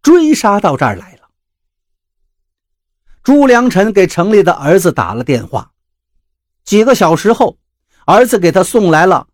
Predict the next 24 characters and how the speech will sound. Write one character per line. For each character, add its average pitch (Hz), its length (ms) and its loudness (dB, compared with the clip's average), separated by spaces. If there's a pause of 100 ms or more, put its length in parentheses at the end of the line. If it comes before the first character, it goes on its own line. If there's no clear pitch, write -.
(120)
他 208 280 0
要 196 240 0
的 147 120 -4
一 156 140 -4
些 156 160 -4
东 185 240 -4
西： - 160 -10 (1200)
一 240 240 0
架 208 200 0
小 143 320 -4
型 220 220 -2
望 202 220 2
远 143 160 -2
镜， 208 240 -4 (760)
一 214 280 2
把 95 240 -2
杀 233 380 0
伤 226 260 -2
力 196 140 0
相 214 380 -2
当 202 260 -2
不 214 200 -6
错 240 300 0
的 131 160 -2